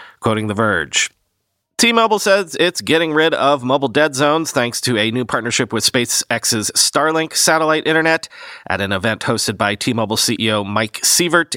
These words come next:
and Elon Musk. With their coverage above and beyond setup, mobile phones could connect to satellites and use a slice of a connection,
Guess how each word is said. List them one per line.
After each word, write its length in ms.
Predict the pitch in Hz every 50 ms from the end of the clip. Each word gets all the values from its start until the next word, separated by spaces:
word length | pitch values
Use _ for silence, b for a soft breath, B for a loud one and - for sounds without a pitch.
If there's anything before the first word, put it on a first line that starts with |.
| - 135
and 200 | 147 143 139 - 135
Elon 260 | 135 120 120 117 120
Musk. 460 | 131 160 175 139 - - - - - B B B B B B B B B
With 160 | 135 151 147
their 180 | - 165 165 156
coverage 400 | - - 202 202 208 254 247 208
above 320 | 170 151 127 170 185 202
and 140 | 214 190 165
beyond 340 | 165 156 165 175 180 170 -
setup, 340 | - 156 127 117 113 - -
mobile 360 | 117 127 147 185 214 233 220
phones 360 | - 180 170 160 160 156 -
could 240 | - - 196 185 -
connect 360 | - 214 180 160 156 - -
to 60 | 147
satellites 520 | - - 175 165 165 156 147 131 123 - 135
and 100 | 120 123
use 220 | 143 156 139 123
a 140 | - 117 113
slice 560 | - - - - 147 151 175 208 - - -
of 160 | - 160 151
a 80 | 165 151
connection, 580 | - 160 147 147 165 - - - 147 135 131